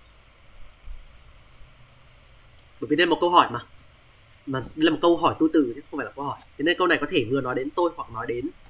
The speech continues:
tác giả. Bởi vì ở đây, ở bên trên nó đang hỏi là bản thân mình là người như thế nào mà. Đây có thể là một câu hỏi dành cho tác giả hoặc một câu hỏi dành cho người đọc. Là khi mà suy nghĩ đến điều đó, đúng không? Thì tôi hoặc là bạn, đúng không? Chắc hẳn là sẽ làm sao nhỉ?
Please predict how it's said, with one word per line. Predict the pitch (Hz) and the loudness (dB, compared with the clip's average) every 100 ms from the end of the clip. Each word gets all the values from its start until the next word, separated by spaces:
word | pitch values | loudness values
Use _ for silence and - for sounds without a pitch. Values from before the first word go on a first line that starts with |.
| - - - | -20 -14 -6
tác | 185 | 2
giả. | 170 113 - - - - - - - - | 2 2 -6 -20 -20 -20 -20 -20 -12 0
Bởi | 151 | 4
vì | 151 | 6
ở | 151 | 6
đây, | 151 175 - | 6 4 2
ở | |
bên | 147 165 | 0 2
trên | 185 165 | 2 4
nó | |
đang | 147 175 | 4 2
hỏi | 151 - | 0 -6
là | 107 - | -10 -4
bản | 147 110 | -4 -2
thân | 165 160 - - - | -4 -4 -8 -20 -12
mình | 120 | -8
là | 123 | -6
người | 123 | -6
như | 143 | -2
thế | 156 | 0
nào | 123 | -2
mà. | 120 - | -6 -6
Đây | 151 | -4
có | 151 | -2
thể | 180 | -2
là | 120 | -2
một | 123 | -4
câu | 156 156 | -2 0
hỏi | 139 - | 0 -2
dành | 127 | -8
cho | 123 139 | -6 -4
tác | 175 | 0
giả | 170 123 - | 0 -2 -4
hoặc | 131 - - | -14 -18 -12
một | 147 139 | -10 -2
câu | 156 | -2
hỏi | 151 113 101 | 0 -4 -6
dành | 120 | -10
cho | 117 135 143 | -6 -6 -4
người | 139 123 | -4 -4
đọc. | 123 - - - - - - - - - - - - | -6 -10 -16 -18 -20 -20 -20 -20 -20 -20 -20 -20 -12
Là | - - | -10 0
khi | - 254 233 | 4 6 6
mà | 185 143 170 214 - | 8 8 8 4 -2
suy | - 190 | 2 4
nghĩ | 185 196 | 4 4
đến | 151 | 6
điều | 170 | 6
đó, | 147 139 | 6 4
đúng | 170 | 8
không? | 214 214 - - | 8 6 -2 -2
Thì | 185 165 151 | 2 4 8
tôi | 214 208 - | 10 10 6
hoặc | 165 | -4
là | 143 | 6
bạn, | 170 180 | 6 6
đúng | 143 | 4
không? | 190 196 - - | 4 2 -10 0
Chắc | - 277 | 4 4
hẳn | - 220 110 | 6 4 4
là | 131 123 | -2 0
sẽ | 170 196 | 0 -2
làm | 185 | -2
sao | - | 2
nhỉ? | 170 | 2